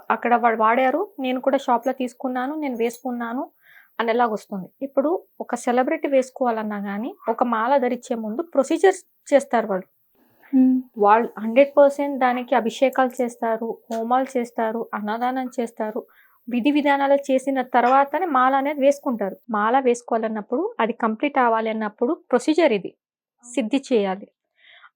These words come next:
Speaker 1: అలాగే ఒక మాల వేసుకునే ముందు చేయాల్సిన పద్ధతి. Actually, నేను ఈ కరంగలి మాల,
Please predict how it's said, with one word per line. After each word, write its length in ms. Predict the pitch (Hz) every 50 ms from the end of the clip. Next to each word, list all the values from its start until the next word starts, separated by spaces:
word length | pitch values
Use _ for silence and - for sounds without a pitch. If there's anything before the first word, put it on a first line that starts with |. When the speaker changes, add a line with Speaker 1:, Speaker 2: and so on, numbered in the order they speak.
| -
Speaker 1:
అలాగే 440 | - 220 220 208 202 190 185 190 294
ఒక 220 | 359 339 - - 262
మాల 340 | 233 208 196 196 220 254
వేసుకునే 460 | 277 254 226 226 - - 269 269 262 233
ముందు 400 | 214 208 208 208 226 294 359 359 - - 262
చేయాల్సిన 500 | 247 247 254 254 262 254 254 - 254 262
పద్ధతి. 560 | 262 - 240 220 202 - 202 196 - - - _ _ - 214
Actually, 460 | 214 - - 277 269 302 320 294 262
నేను 580 | 240 247 262 277 285 285 285 285 285 277 254 -
ఈ 80 | 226 233
కరంగలి 460 | - - 240 226 233 254 262 262 269
మాల, 400 | 269 254 233 233 240 254 262